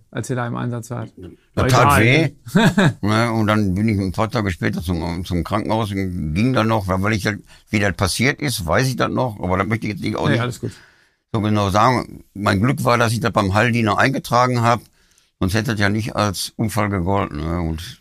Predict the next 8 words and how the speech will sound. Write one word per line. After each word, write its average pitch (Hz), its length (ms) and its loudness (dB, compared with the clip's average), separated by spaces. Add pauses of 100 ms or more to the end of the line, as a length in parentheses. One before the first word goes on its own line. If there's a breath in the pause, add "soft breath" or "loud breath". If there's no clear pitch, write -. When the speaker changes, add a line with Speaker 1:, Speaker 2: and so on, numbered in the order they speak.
Speaker 2:
im 85 140 -2
Nachhinein 92 680 -2 (560 soft breath)
habe 98 140 0
ich 95 40 -2
da 90 120 2
aber 87 120 0
Glück 92 200 -2
gehabt, 90 540 -2